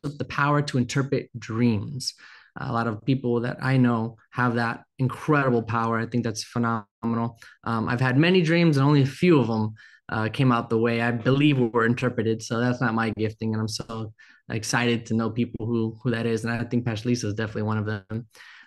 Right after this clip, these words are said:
Uh, this enhanced his natural gift of discernment. Joseph was also very,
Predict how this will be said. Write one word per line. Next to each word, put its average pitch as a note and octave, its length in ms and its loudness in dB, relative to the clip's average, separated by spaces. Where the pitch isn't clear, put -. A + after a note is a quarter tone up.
Uh, G#2+ 560 -4
this E3+ 240 2
enhanced D3 360 4
his B2+ 160 0
natural C3 300 0
gift A2+ 440 -4
of A2 140 -4
discernment. G#2+ 640 -4
Joseph C3+ 540 0
was C3+ 180 0
also D3 480 2
very, C3 680 2